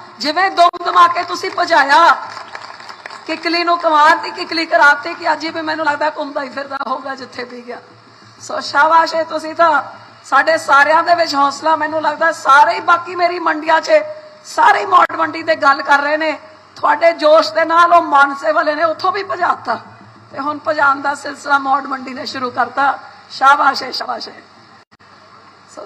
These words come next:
ਜਿੱਥੇ ਤੁਹਾਨੂੰ ਸਾਰਿਆਂ ਨੂੰ ਵਧਾਈ ਦਿੰਦੀ ਆ, ਉੱਥੇ ਸਭ ਤੋਂ ਪਹਿਲੇ ਮੈਂ ਸ਼ਰਧਾਂਜਲੀ ਦੇ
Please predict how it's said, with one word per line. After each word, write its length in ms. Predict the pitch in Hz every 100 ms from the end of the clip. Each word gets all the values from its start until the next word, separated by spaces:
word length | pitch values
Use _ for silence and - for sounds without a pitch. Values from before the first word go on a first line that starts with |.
| -
ਜਿੱਥੇ 300 | 302 311 302 302
ਤੁਹਾਨੂੰ 380 | 285 285 311
ਸਾਰਿਆਂ 440 | 294 277 285 302 311
ਨੂੰ 120 | 320
ਵਧਾਈ 320 | 285 269 277
ਦਿੰਦੀ 280 | 302 302 320
ਆ, 180 | 320 - - - - _ - _ -
ਉੱਥੇ 260 | 254 302
ਸਭ 180 | 294 285 -
ਤੋਂ 80 | 302
ਪਹਿਲੇ 320 | 311 302 311
ਮੈਂ 320 | 302 294 262 - _ _ _ _ _ _ -
ਸ਼ਰਧਾਂਜਲੀ 680 | - - 262 262 269 294
ਦੇ 140 | 294